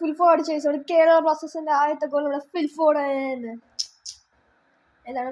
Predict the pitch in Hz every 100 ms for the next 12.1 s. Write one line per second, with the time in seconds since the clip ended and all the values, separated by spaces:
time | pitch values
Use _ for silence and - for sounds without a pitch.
0 | 262 254 277 277 262 254 233 - _ 220
1 | 190 - - 220 240 247 254 247 226 220
2 | 220 226 _ _ _ _ _ _ _ _
3 | _ _ - _ _ _ _ _ _ _
4 | - 233 320 294 277 277 311 311 285 240
5 | - - - _ - _ _ _ _ _
6 | _ _ _ 302 330 320 311 254 277 311
7 | 294 269 277 277 254 247 247 214 185 190
8 | - - _ _ _ _ _ _ _ _
9 | _ _ _ _ _ _ _ _ _ _
10 | _ _ _ _ _ _ 508 _ _ _
11 | _ _ _ _ _ _ _ _ _ _
12 | 240